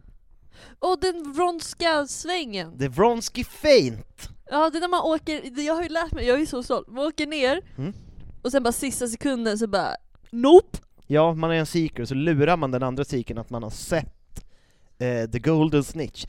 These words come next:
Speaker 2: så man spontant dyker jättefort ner mot marken så att den andra också ska göra det. Och sen i sista minut så svänger man upp.
Speaker 1: Sista
Speaker 2: Och sen
Speaker 1: sekunden kanske.
Speaker 2: Sista sekunden till och med.
Speaker 1: <laughs> Sista minuten.
Speaker 2: Ja, det är kanske.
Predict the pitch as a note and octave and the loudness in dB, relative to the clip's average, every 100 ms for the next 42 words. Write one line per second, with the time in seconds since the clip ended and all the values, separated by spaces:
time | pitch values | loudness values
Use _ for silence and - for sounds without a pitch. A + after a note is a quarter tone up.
0 | - - C#3 C#3 C3 - E3 D3+ F#3+ B2+ | -14 -12 -4 -4 -4 -2 0 0 0 -2
1 | G#2+ E3+ C3+ A#2 G#2+ D#3+ - D3 D#3+ - | 0 0 0 -4 -4 -4 -4 -6 -6 -6
2 | B2+ A2 C#3 B2+ A#2 G2+ - A#2+ C3+ B2 | -8 -6 -4 -4 -6 -10 -10 -12 -6 -4
3 | C3 C#3+ C#3 B2+ A#2 F#2 G#2 A#2+ - - | -4 -6 -4 -4 -4 -6 -10 -12 -16 -10
4 | C#3 - F3+ C3+ C3+ - B2+ D3+ - C#3 | -8 0 2 2 -2 -6 -4 -4 -4 -6
5 | A#2 - - - B2+ A#2 - - - _ | -6 -10 -18 -12 -10 -10 -12 -20 -20 _
6 | _ - - F3 C#3 C3 A#2 - - - | _ -14 -4 -2 -2 -4 -6 -10 -16 -18
7 | - C3 D3 A#3 - A#3+ G#3 E3+ - B2 | -6 -2 -2 -4 -4 -4 -4 -10 -6 -6
8 | - B2+ - - E3+ C3+ A#2 G2+ A2+ G#2+ | -4 -6 -6 2 2 4 -2 -6 -6 -4
9 | G#2+ - - D4 - - A3 A3+ A#3 A#3 | 2 2 4 2 4 0 0 4 6 6
10 | - D3+ B2+ A2+ A2 G#2 G2 - - | 2 -2 -2 0 -2 -2 -4 -8 -10